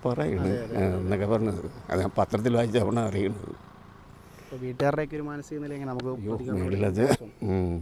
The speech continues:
Speaker 1: വീട്ടുകാർ നല്ല പറയാമോ? <clears throat> അച്ഛൻ തന്നെ ഇപ്പം ഭയങ്കര പ്രയാസപ്പെട്ടിരിക്കുന്നു. അമ്മ ഇപ്പോൾ അവിടെ കിടന്ന് നിലവിളിച്ചുകൊണ്ടിരിക്കുന്നു.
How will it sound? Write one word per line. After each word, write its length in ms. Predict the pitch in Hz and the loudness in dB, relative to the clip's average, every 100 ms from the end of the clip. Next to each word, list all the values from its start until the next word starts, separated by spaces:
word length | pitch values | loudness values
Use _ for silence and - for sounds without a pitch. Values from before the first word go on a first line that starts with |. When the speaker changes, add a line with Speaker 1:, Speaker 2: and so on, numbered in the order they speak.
| 82 | -2
Speaker 1:
വീട്ടുകാർ 360 | 92 101 98 101 101 | 0 4 4 2 0
നല്ല 200 | 101 104 | 2 2
പറയാമോ? 400 | 104 107 104 104 - | 2 2 2 0 2
<clears throat> 220 | - 143 | 4 4
അച്ഛൻ 280 | - 101 101 | 4 6 6
തന്നെ 140 | 98 | 6
ഇപ്പം 160 | 98 98 | 2 2
ഭയങ്കര 260 | 98 101 98 | 2 2 0
പ്രയാസപ്പെട്ടിരിക്കുന്നു. 1080 | 95 98 98 92 90 82 98 90 87 92 95 - - - - - - | 2 2 2 0 -2 2 2 2 -2 -4 -6 -10 -18 -18 -16 -16 -2
അമ്മ 200 | 98 101 | 0 0
ഇപ്പോൾ 180 | 92 104 | 2 2
അവിടെ 140 | 98 | 2
കിടന്ന് 300 | 98 98 101 | 0 0 0
നിലവിളിച്ചുകൊണ്ടിരിക്കുന്നു. 960 | 98 101 95 87 101 92 95 98 95 | 2 2 2 0 0 0 0 0 0